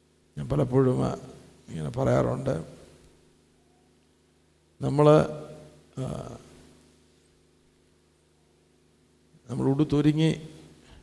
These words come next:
നമുക്ക് ഒത്തിരി സമയമെടുക്കുന്നുണ്ട് പലർക്കും.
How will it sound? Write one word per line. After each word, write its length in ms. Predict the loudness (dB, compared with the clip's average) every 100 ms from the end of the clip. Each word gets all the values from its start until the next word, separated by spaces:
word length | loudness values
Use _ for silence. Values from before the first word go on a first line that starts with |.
| _ _ _ _ _ _ _
നമുക്ക് 160 | -10 -8
ഒത്തിരി 220 | -8 -10
സമയമെടുക്കുന്നുണ്ട് 840 | -4 -2 0 0 0 -2 -6 -10
പലർക്കും. 460 | -10 -10 -10 -14 -20